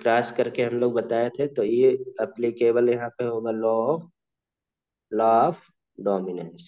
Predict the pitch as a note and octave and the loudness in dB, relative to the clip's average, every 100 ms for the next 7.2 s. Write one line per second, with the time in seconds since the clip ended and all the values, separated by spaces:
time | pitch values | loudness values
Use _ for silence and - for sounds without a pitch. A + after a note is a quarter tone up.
0 | _ _ _ _ _ _ _ _ _ _ | _ _ _ _ _ _ _ _ _ _
1 | _ _ _ _ _ _ _ _ _ _ | _ _ _ _ _ _ _ _ _ _
2 | _ _ _ _ _ G#2 A#2 A#2 B2 A2 | _ _ _ _ _ -10 -8 -2 -2 0
3 | C3+ C3 C3 B2 A2+ A#2 G#2+ G2+ G2+ G2+ | 0 0 -2 -2 0 0 0 0 0 0
4 | F#2+ F#2 F#2+ F#2 - - _ _ _ _ | 0 -2 -2 -2 -4 -16 _ _ _ _
5 | _ _ _ _ _ _ _ - D3 D3 | _ _ _ _ _ _ _ -4 -2 -2
6 | - - _ _ _ _ _ _ - G#2+ | -10 -20 _ _ _ _ _ _ -2 2
7 | A2 A2 | 4 4